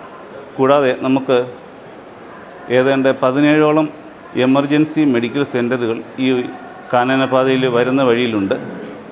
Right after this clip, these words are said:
അത് എല്ലാം തന്നെ നിലവിൽ ഫങ്ഷനാണ്. ഇവിടുന്ന് പേഷ്യന്റിനെ ട്രാൻസ്പോർട്ട് ചെയ്യേണ്ട ഒരു സംവിധാനം കൂടി നമുക്ക്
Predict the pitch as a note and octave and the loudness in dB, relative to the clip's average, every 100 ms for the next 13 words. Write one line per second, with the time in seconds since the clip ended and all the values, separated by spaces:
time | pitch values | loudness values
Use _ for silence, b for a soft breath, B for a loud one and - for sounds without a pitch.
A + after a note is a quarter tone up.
0 | - B2+ C3+ B2+ C#3 D#3 D#3 D#3 C#3+ C3 | -2 2 4 2 2 4 4 4 4 2
1 | C3 C3 B2+ D3 A#2 G2 - - - - | 0 -2 -4 -2 -2 -2 -6 -14 -18 -20
2 | - - - - - - - - A2+ C3 | -20 -20 -20 -20 -20 -20 -20 -14 -2 2
3 | C#3 D3 C3+ - - - - B2+ C3+ - | 4 4 2 -4 -14 -18 -6 0 0 2
4 | E3 D#3+ D#3 C3 C3+ C#3 D#3+ D#3+ D3 C3+ | 2 2 2 2 0 0 -4 -4 0 0
5 | B2+ C3+ C3+ C#3 D3 - - B2+ B2+ C3 | 2 2 2 0 -4 -10 -8 -6 -4 0
6 | C3 C#3+ C#3+ C#3+ C3 A#2+ D3 - - B2 | 0 2 2 2 0 0 -2 -6 -4 -2
7 | B2+ C3 B2+ | -2 -2 -4